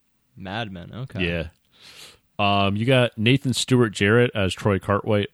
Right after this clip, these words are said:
Speaker 2: her brother. You got this guy I love, Coleman Domingo as William Burke.
Speaker 1: Yeah.
Speaker 2: Amazing. And then you got, like, some of your side characters, too, uh, who honestly I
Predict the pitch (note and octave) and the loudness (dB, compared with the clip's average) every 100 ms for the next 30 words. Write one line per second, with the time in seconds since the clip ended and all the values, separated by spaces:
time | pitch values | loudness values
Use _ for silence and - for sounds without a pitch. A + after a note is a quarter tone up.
0 | _ F#2 E2+ F#2+ B2+ D3 D3 B2+ _ _ | _ -12 -6 -2 0 0 -2 -6 _ _
1 | _ _ _ - G2 G#2+ A2 A2 A2+ - | _ _ _ -10 -4 2 2 2 0 2
2 | F#2+ F2+ E2+ F2 G2 F2+ E2 - G2+ F#2+ | 2 2 0 2 4 4 0 -2 0 2
3 | F#2+ F#2 F2+ E2+ F#2 G2+ G#2+ G#2+ G2+ _ | 0 -2 -2 -2 0 2 2 2 -2 _
4 | _ F#2 E2+ E2+ G2 F#2+ E2 F2+ G2 A2+ | _ -8 -6 0 0 2 0 0 0 -2
5 | A#2 A2 G2 _ _ _ _ _ _ _ | -6 -6 -8 _ _ _ _ _ _ _
6 | _ _ - F2+ F#2 F#2 D#2+ D#2+ E2+ _ | _ _ -10 -2 0 2 0 -6 -8 _
7 | _ _ _ _ _ _ _ _ A2+ G#2+ | _ _ _ _ _ _ _ _ -10 -8
8 | A#2 A2+ A#2 A2+ A2+ - A#2+ A2+ A#2 G#2+ | -6 -6 -6 -6 -8 -8 -2 -2 -2 -6
9 | - G#2+ F2+ - F#2+ F2+ - F2 E2 - | -4 -4 -2 -2 -2 -2 -4 -8 -6 -6
10 | F2 E2 D#2+ - E2+ E2+ D#2+ - _ _ | -6 -6 -8 -8 -6 -6 -8 -12 _ _
11 | _ - E2 D#2+ D2+ D2+ - - _ _ | _ -14 -12 -10 -12 -16 -16 -20 _ _
12 | _ E2+ D2+ E2 D2+ - D#2+ D2+ | _ -12 -12 -12 -14 -14 -14 -14